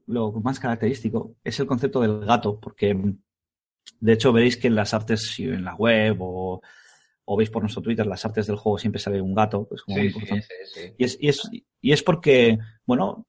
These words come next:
Speaker 1: en, en, inici-, inicialmente, pues el gato te acompaña y va contigo mientras tú estás explorando. Tu primera intención es salir de la casa. Luego vas descubriendo, pues, que, que la cosa va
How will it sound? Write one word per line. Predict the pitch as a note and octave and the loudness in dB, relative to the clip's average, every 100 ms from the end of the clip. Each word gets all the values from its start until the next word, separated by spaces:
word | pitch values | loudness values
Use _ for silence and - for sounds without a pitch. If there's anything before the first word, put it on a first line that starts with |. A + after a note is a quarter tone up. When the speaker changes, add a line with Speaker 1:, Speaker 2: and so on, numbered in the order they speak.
| - | -4
Speaker 1:
en, | - - - | 2 4 4
en, | A#2+ A2+ | 6 6
inici-, | A#2 A#2 A#2 B2+ C3 | 6 4 4 2 2
inicialmente, | A2+ G#2 C3 C#3+ C#3+ A#2+ | 2 4 4 4 2 0
pues | A2 | 2
el | A2 | 2
gato | A2+ B2 | 2 0
te | A#2 | -2
acompaña | A2+ A#2+ A#2+ C3 C3 - - _ _ _ _ _ _ _ - | 2 4 4 6 4 2 -14 _ _ _ _ _ _ _ -2
y | B2 | 0
va | B2+ | 2
contigo | A#2+ A#2+ A#2 A#2 A#2+ | 2 6 6 6 6
mientras | A#2 G#2+ G2+ | 6 6 0
tú | |
estás | A2+ A#2+ | -4 -4
explorando. | A2+ - A2+ B2 B2+ | -6 0 2 4 2
Tu | G#2+ | 0
primera | G#2 A2 | 0 2
intención | A2+ A2 A#2 | 2 2 2
es | A2+ | 0
salir | G#2+ G2+ A#2 | 0 -2 2
de | A2 | 2
la | A2+ | 2
casa. | A#2+ A2+ D3+ - _ - - _ _ _ _ _ | 0 -4 -8 -8 _ -20 -20 _ _ _ _ _
Luego | B2+ B2 | 2 2
vas | C3 | 2
descubriendo, | B2 A2+ A#2+ A#2+ C3 | 0 -2 0 2 2
pues, | A#2+ G#2+ | 0 -6
que, | - G2+ G2 F#2+ F#2+ F2+ F2+ - | -4 -4 -4 -6 -8 -10 -14 -8
que | G2 | -6
la | F#2+ | -4
cosa | G#2 A2 | -2 2
va | A2 A#2 A#2 A2+ | 4 4 4 2